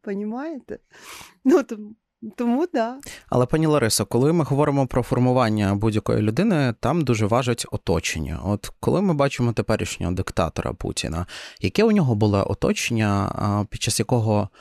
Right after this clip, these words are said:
Speaker 2: він формувався? Тобто хто його оточував? Хто ці чоловіки, жінки, які були поруч з ним?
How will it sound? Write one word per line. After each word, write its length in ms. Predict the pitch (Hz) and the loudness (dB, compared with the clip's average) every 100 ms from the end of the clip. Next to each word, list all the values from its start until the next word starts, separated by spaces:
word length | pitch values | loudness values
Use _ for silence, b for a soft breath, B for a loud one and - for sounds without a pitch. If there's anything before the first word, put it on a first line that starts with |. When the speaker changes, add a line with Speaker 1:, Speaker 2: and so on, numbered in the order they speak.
| b b | b b
Speaker 2:
він 160 | 101 110 | 0 0
формувався? 800 | - 107 104 101 87 82 - - - | 0 0 2 2 0 -2 -8 -8 -8
Тобто 240 | - 135 | -6 -6
хто 260 | - 202 123 | 0 2 2
його 160 | 87 | 0
оточував? 400 | - 90 - 85 | -2 -4 -2 -4
Хто 480 | - - - - 170 | -4 -8 -6 -2 0
ці 180 | 180 123 | 0 -2
чоловіки, 600 | - 123 120 - 101 117 | 0 2 2 0 0 0
жінки, 600 | 92 113 107 - 120 127 | 2 2 0 0 0 0
які 220 | 90 - | 0 -4
були 240 | 95 104 | -2 0
поруч 380 | 92 87 98 98 | 0 0 0 -2
з 80 | - | -6
ним? 120 | - | -10